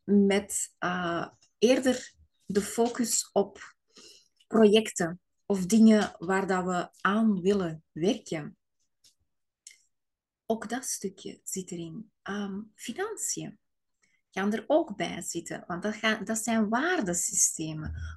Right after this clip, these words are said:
Waardesystemen, eh, hangen ook bij het Venusiaanse, vooral het Venusiaanse dat stiergelinkt is.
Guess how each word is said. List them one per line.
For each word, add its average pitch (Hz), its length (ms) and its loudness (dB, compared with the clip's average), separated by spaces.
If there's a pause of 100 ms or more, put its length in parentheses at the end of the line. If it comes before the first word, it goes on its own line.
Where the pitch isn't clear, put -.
Waardesystemen, 214 1120 2 (260)
eh, 180 400 -4
hangen 208 280 2
ook 180 200 -4
bij 170 360 -6
het - 280 -14
Venusiaanse, 175 1000 -2
vooral 196 260 0
het 208 160 -2
Venusiaanse 180 1000 0
dat 165 240 -6
stiergelinkt 180 1080 0
is. - 460 -4